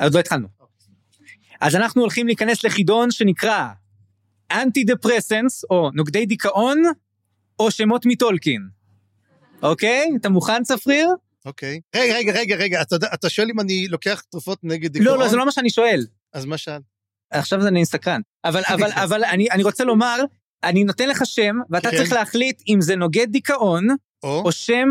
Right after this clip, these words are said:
Speaker 1: מהספרים של טולקין.
Speaker 2: אוקיי, לך על זה.
Speaker 1: אוקיי, בוא נתחיל.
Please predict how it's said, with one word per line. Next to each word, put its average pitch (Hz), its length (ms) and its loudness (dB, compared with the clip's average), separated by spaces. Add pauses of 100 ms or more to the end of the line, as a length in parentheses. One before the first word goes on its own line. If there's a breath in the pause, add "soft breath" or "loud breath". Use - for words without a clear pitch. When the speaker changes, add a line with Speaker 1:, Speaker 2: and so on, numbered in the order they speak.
(120)
Speaker 1:
מהספרים 190 520 -2
של 196 160 -4
טולקין. 175 560 0 (220)
Speaker 2:
אוקיי, 220 280 -6 (140)
לך 156 140 -10
על 196 60 -10
זה. 120 120 -14
Speaker 1:
אוקיי, 214 800 2
בוא 170 120 0
נתחיל. 170 1000 0